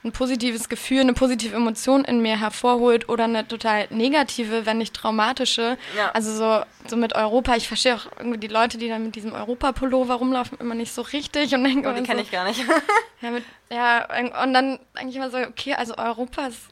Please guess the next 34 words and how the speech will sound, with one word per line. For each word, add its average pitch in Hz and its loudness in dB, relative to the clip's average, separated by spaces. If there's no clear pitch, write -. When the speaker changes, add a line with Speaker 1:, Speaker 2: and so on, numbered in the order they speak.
Speaker 1:
so 233 -6
voll 247 -2
die 285 -2
Festung, 269 -4
Europa 240 -2
ist - -8
für 233 -14
so 247 -2
viele 247 -8
Menschen 240 0
ein - -20
Todesurteil 262 0
und 240 -2
es 226 -6
ist - -10
so, 240 -2
macht 240 -2
so, - -12
also 220 -2
so, 233 0
ist - -4
das 269 0
jetzt 247 -2
irgendwie 233 -2
was 233 -2
Schmückenswertes? 294 2
Und 247 -6
da 240 0
sagtest 233 -2
du 254 2
ja 247 2
dann 226 0
eben, 226 -2
ne, 269 -2